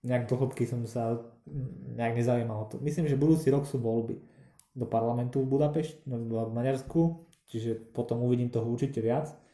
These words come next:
A nie, nevšimol som si, že by tam boli nejaké veľké politické veci. Teraz tam tento týždeň bola nejaká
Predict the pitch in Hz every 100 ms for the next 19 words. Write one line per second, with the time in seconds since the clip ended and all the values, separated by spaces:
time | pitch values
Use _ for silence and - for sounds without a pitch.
0 | _ _ _ _ _ _ _ _ _ _
1 | _ _ _ _ _ _ - 123 120 123
2 | 120 123 123 123 123 123 120 117 - _
3 | _ _ 143 139 147 170 127 156 151 147
4 | 123 123 131 127 127 131 127 123 120 131
5 | 127 127 - 131 120 113 123 120 123 151
6 | 151 151 123 139 139 - 139 135 131 135
7 | 135 127 - - - 110 117 - 127